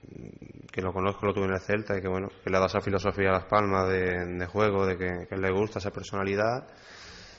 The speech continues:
Y un rival que lo está haciendo igual de bien que nosotros en la liga, ¿no? Y lo, los mismos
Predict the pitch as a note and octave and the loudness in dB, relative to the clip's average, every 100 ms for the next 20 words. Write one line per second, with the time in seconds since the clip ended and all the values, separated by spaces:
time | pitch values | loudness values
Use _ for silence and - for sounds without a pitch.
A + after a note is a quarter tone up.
0 | - - G2 F#2+ G2 G2 F#2+ G2 G2+ G2 | -14 0 2 6 6 6 4 4 6 8
1 | G2 F#2+ F#2 F#2 F#2 F#2+ F#2 F#2 F#2+ F2+ | 8 6 4 2 -2 -2 -2 -2 -2 -4
2 | E2+ F2+ G#2+ F#2 G#2 F#2+ F2+ F2+ F2+ F2 | -2 -2 0 0 -2 -4 -4 -4 -4 -6
3 | F2+ - - F2+ F#2 F#2 F#2 F2+ F2+ | -8 -10 -10 -6 -4 0 0 -2 -4